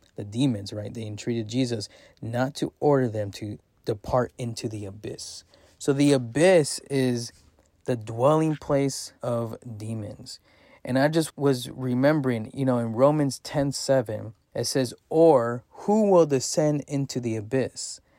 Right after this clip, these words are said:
That is, to bring Christ up from the dead. Our Lord Jesus Christ, and when he died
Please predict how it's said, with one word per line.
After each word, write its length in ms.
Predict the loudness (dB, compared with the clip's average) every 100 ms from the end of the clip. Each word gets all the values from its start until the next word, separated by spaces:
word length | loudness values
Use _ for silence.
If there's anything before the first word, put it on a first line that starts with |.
| _ 2
That 180 | 4
is, 180 | 4 0
to 160 | -2 -8
bring 340 | -2 0 0
Christ 500 | -2 -2 0 0 -4 _
up 300 | 2 2 -2 -18
from 340 | -8 -6 -6
the 100 | -10
dead. 420 | -8 -8 -8 -14 _ _ _ _ _ _ _ _ _ _
Our 280 | 2 4 6
Lord 340 | 6 6 6 4
Jesus 560 | 2 2 6 4 4
Christ, 840 | -8 2 4 4 0 -6 -14 -16 -20 _ _ _ _ -2
and 120 | 0
when 80 | 2
he 120 | 2
died 540 | 6 6 4 0 -8